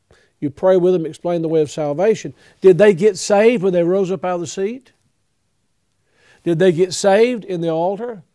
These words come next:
Now, I know with the mouth confession is made unto salvation. That's what the Bible says. But when, at what moment did they get saved? At the moment they looked to Jesus. When they looked to Him.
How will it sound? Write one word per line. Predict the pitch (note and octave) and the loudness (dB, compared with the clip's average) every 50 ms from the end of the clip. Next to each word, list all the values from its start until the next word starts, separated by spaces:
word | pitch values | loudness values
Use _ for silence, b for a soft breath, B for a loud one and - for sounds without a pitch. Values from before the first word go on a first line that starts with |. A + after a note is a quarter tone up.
| _ _ _ _ _ _ _ | _ _ _ _ _ _ _
Now, | E3 E3 E3 | -8 -6 -4
I | E3 | -2
know | E3+ G#3 B3+ B3+ | 0 2 4 4
with | A#3+ G3+ F3 D3 | 4 2 0 -2
the | D3+ D3+ | -4 -8
mouth | D3 F3 G3 G#3+ G#3 F3 - _ | -6 -6 -4 -4 -6 -6 -8 _
confession | - D#3 C3+ - F#3+ F#3+ D#3+ - E3+ D3+ | -14 -14 -8 -6 -4 -4 -4 -6 -10 -10
is | C#3+ | -8
made | D#3 E3+ E3 | -8 -6 -6
unto | D#3+ D3+ D3 | -6 -8 -10
salvation. | C3+ - D#3+ D3+ C#3+ C#3+ D#3+ G3 A3+ F#3+ - F3+ E3+ - _ _ _ _ _ | -10 -10 -10 -10 -8 -8 -8 -8 -10 -10 -12 -16 -18 -18 _ _ _ _ _
That's | _ - | _ -16
what | D#3+ D#3 | -12 -10
the | D#3+ | -6
Bible | E3 G3+ A#3 B3 G3+ E3 | -6 -4 -4 -4 -6 -8
says. | C#3+ - C#3+ B2+ A#2+ B2+ - _ _ _ _ _ _ | -10 -12 -14 -16 -16 -18 -20 _ _ _ _ _ _
But | F#3+ G3 | -8 -8
when, | E3 A3 C4+ D4 D4 C#4+ B3+ - | -6 -4 -4 -2 -2 -4 -4 -6
at | A#3 A3+ G#3 | -8 -8 -4
what | A3+ C4 C4 A3+ | -4 -4 -4 -2
moment | A#3 B3 C4+ C#4+ C4+ B3 A3+ G#3+ | -2 0 0 0 0 -2 -4 -4
did | A3+ A3 | -4 -2
they | A3+ A3+ A3+ | -2 -4 -4
get | G3+ A3+ G3+ F#3 | -4 -6 -8 -10
saved? | - - C4+ C#4+ D4 D4 C4+ G3+ E3 D3 C3+ - _ _ _ _ _ _ _ _ _ _ _ _ _ _ _ _ _ _ _ _ _ _ _ _ _ b b b b b b b b | -10 -8 -6 -6 -6 -6 -8 -10 -12 -14 -14 -20 _ _ _ _ _ _ _ _ _ _ _ _ _ _ _ _ _ _ _ _ _ _ _ _ _ b b b b b b b b
At | F#3 F#3+ F#3 - | -4 -4 -2 -2
the | G3 F#3+ | -4 -2
moment | F#3+ G3 A3 B3 C4 C4 C4 C#4 B3+ G#3+ | 0 0 2 2 2 2 0 -2 -2 -2
they | A3+ G#3+ G3 | 0 2 2
looked | G3+ G#3 A3+ B3+ C4+ C4+ - - | 2 2 0 0 0 -2 -8 -8
to | - A#3 | -6 -6
Jesus. | F#3 C#3+ F#3 A#3+ C4+ D4 D4+ C4 E3 D3 D3+ D3 B2+ - - - _ _ _ _ _ _ _ _ _ _ _ _ _ _ _ _ _ _ _ _ _ _ _ _ _ _ _ _ _ _ _ _ _ _ _ _ _ _ _ _ | -4 -4 -2 -2 0 0 -2 -2 -4 -8 -12 -12 -14 -16 -20 -20 _ _ _ _ _ _ _ _ _ _ _ _ _ _ _ _ _ _ _ _ _ _ _ _ _ _ _ _ _ _ _ _ _ _ _ _ _ _ _ _
When | _ G3+ G#3 A3 | _ -4 0 2
they | A3+ A3 | 2 4
looked | G#3+ A#3 D4 D4 - _ - | 4 4 2 0 -2 _ -4
to | G#3 F#3 | -2 -2
Him. | D3 D#3+ E3+ C#3+ C3 B2+ C3+ B2+ - | -2 -4 -6 -8 -10 -12 -18 -20 -20